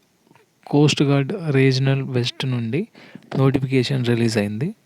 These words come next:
So, direct recruitment based. And first of all, ఆ, నోటి-, ఆ,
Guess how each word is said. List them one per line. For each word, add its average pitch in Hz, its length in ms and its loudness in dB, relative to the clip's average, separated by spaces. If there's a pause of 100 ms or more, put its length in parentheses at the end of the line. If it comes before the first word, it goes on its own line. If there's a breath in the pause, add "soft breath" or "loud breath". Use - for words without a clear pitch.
(760)
So, 151 240 -2
direct 135 460 2
recruitment 131 580 0
based. 120 420 -2
And - 1000 -8
first 131 440 -10
of 143 60 -6
all, 151 260 2
ఆ, 147 380 2
నోటి-, 135 460 0 (320)
ఆ, 147 280 2